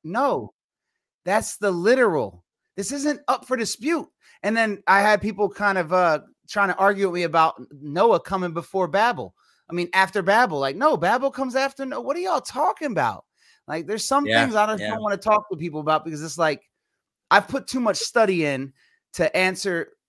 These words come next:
Speaker 1: a lot of questions that are stupid. And <laughs> I know people are gonna get upset with this. I also want you guys to hear this.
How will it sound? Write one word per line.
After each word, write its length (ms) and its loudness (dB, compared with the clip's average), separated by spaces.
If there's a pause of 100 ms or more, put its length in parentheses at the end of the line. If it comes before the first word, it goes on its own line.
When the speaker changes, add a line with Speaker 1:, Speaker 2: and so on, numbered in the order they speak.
(340)
Speaker 1:
a 80 0
lot 240 2
of 80 -4
questions 460 -2
that 140 0
are 80 -2
stupid. 540 -2
And 240 0 (340)
<laughs> 120 -16
I 40 -6
know 140 0
people 140 -6
are 40 -4
gonna 120 -2
get 140 -6
upset 260 -6
with 120 -6
this. 280 -2 (380)
I 180 8
also 340 6
want 240 0
you 120 0
guys 240 6
to 100 -4
hear 160 0
this. 360 -8